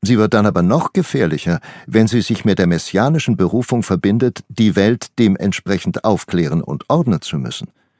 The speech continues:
Gleichgültig, ob die Welt diese Ordnung wünscht oder nicht. Die Weigerung, sich einer bestimmten Definition der Wirklichkeit, zum Beispiel einer Ideologie, zu verschreiben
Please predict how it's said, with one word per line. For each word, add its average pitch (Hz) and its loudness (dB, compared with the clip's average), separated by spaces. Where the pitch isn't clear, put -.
Gleichgültig, 87 -2
ob - -8
die 90 0
Welt 101 2
diese 85 -2
Ordnung 95 0
wünscht 101 0
oder - -8
nicht. - -6
Die 113 2
Weigerung, 110 2
sich - -4
einer 95 2
bestimmten 131 0
Definition 110 0
der 87 0
Wirklichkeit, - -4
zum - -2
Beispiel 104 0
einer 90 -2
Ideologie, 92 0
zu - -8
verschreiben - -12